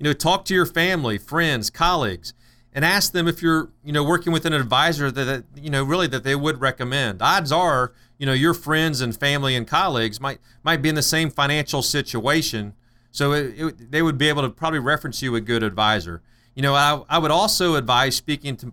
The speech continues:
you know, two or three different advisors to help determine which one you feel the most comfortable with,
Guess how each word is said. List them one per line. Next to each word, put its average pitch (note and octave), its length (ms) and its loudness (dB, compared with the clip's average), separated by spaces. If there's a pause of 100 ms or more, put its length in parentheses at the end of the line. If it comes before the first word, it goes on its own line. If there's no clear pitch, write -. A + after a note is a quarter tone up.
(120)
you F3 120 -4
know, C#3+ 100 2
two F3 260 2
or F3+ 120 4
three E3 280 0
different F3 360 -2
advisors A2+ 640 0
to D3 80 0
help D3+ 160 0
determine C#3+ 400 -2
which C#3 240 -4
one C#3+ 200 0
you C3 120 -2
feel D3 180 -2
the C3 80 -2
most B2+ 260 0
comfortable C3+ 460 -6
with, G2+ 340 -4